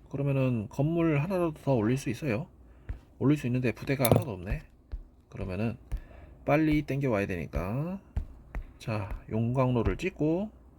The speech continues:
일 분 사-, 오십오 초보다 조금 더 빠르네요. 조금 더 빠르니까 요걸로 땡긴 다음에 보내도록 하겠습니다. 요거 보내고, 그 다음에 이제 좋아요 하러 가야 되는데,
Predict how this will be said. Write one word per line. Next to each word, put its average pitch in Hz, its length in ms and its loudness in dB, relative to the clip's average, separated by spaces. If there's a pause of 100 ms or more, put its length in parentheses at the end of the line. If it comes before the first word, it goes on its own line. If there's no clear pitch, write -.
(880)
일 180 180 0
분 185 340 0
사-, 160 80 -2
오십오 143 380 4
초보다 143 240 0
조금 302 320 -4
더 262 80 0
빠르네요. 196 440 -4 (120)
조금 185 260 -6
더 175 80 -2
빠르니까 160 380 -2
요걸로 139 260 2
땡긴 170 320 -4
다음에 170 720 0
보내도록 101 360 -4
하겠습니다. 110 600 -2 (1080)
요거 92 300 -2
보내고, 127 800 -4 (1400)
그 - 60 -14
다음에 113 720 -2 (440)
이제 107 140 0
좋아요 110 540 4
하러 107 180 -4
가야 92 160 -2
되는데, 85 440 -6